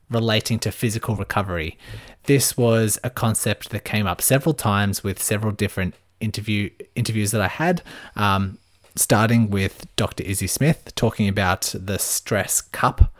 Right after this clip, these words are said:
and as we want to recover, we can't have that stress cup overflowing. And it doesn't matter where the stress is coming from. It could be physical stress, like a run or a hard workout,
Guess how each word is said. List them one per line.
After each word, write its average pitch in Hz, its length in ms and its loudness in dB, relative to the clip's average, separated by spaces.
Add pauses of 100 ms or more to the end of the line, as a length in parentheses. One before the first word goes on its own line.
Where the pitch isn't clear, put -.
(440)
and 90 460 0 (380)
as 104 240 -2
we 104 120 -4
want 98 240 -4
to - 120 -4
recover, 90 640 0 (100)
we 101 160 -4 (100)
can't 107 300 -4
have 95 280 -6
that - 200 -6
stress - 320 -4
cup - 400 -8
overflowing. 110 760 0 (960)
And 117 100 2
it 113 80 -2
doesn't 123 240 4
matter 117 220 4
where 110 220 2
the 107 80 -2
stress - 280 -2
is - 60 -10
coming 123 280 0
from. 85 220 -2
It - 80 -8
could 104 160 -2
be 98 100 -2
physical 131 540 -4
stress, - 520 2 (100)
like 95 220 0
a 101 40 -4
run 110 420 2 (320)
or 101 120 -2
a 92 40 0
hard 104 340 0
workout, 117 640 0